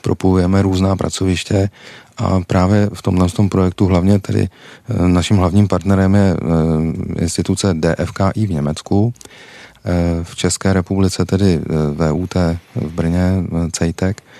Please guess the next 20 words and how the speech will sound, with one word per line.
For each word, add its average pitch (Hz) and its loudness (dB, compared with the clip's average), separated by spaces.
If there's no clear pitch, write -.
A, 95 0
eh, - -6
prostřednictvím 117 0
tohohle 110 0
z - -6
toho 117 -2
projektu 101 0
se 104 0
nám, 107 4
eh, 82 -8
vlastně - -4
otevřely 110 2
dveře, 101 2
eh, - -4
k 92 -4
dalším, 104 4
eh, 85 -2
institucím 95 0
výzkumným 98 2
evropským. 98 2